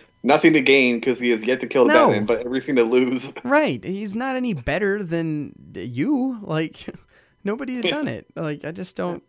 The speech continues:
Speaker 2: I mean, maybe he's gotten closer. Maybe that's a reason. But they always act like, "Oh, no, he's the expert who can get this done." It's like, no, he can't. <laughs>
Speaker 1: No.
Speaker 2: He
Speaker 1: If any,
Speaker 2: hasn't.
Speaker 1: if anybody,
Speaker 2: <laughs> Nobody
Speaker 1: the closest
Speaker 2: can.
Speaker 1: anyone's come has been Bane.
Speaker 2: That's, that's true. He definitely could have.
Speaker 1: Yeah.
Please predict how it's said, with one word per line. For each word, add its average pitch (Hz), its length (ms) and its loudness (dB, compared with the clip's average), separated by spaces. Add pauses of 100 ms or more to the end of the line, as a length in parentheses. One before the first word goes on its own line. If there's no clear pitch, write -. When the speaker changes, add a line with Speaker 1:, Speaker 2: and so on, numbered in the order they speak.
(100)
Speaker 2:
I 160 120 -6
mean, 180 180 -2
maybe 208 260 -4
he's 196 120 -6
gotten 160 200 -6
closer. 185 540 -6
Maybe 233 220 -6
that's 139 420 -6
a 156 80 -10
reason. 143 380 -4
But 160 100 -8
they 226 80 -4
always 220 240 -2
act 180 240 -4
like, 151 300 -2
"Oh, 143 160 -2
no, 117 160 -6
he's 165 260 -4
the 123 140 -4
expert 113 320 -8
who 135 100 -6
can 131 140 -6
get 127 180 -6
this 127 140 -10
done." 127 180 -6
It's 110 120 -12
like, 151 120 -8 (400)
no, 311 100 0
he 320 100 0
can't. - 560 -4
<laughs> - 20 -2
Speaker 1:
No. 247 200 -4 (120)
Speaker 2:
He 240 100 0
Speaker 1:
If 254 100 -2
any, 403 100 2
Speaker 2:
hasn't. - 320 0
Speaker 1:
if - 80 -4
anybody, 208 300 -2 (160)
Speaker 2:
<laughs> - 140 -12
Nobody 359 220 4
Speaker 1:
the 440 60 4
closest 165 120 2
Speaker 2:
can. 165 120 2
Speaker 1:
anyone's 156 220 0
come 220 200 -6
has 180 160 -4
been 143 180 2
Bane. 180 360 0 (440)
Speaker 2:
That's, - 320 -8
that's 101 260 -12
true. 233 360 -4 (140)
He 143 140 -6
definitely 151 300 -4
could 220 200 0
have. 90 260 -8 (680)
Speaker 1:
Yeah. 254 220 -2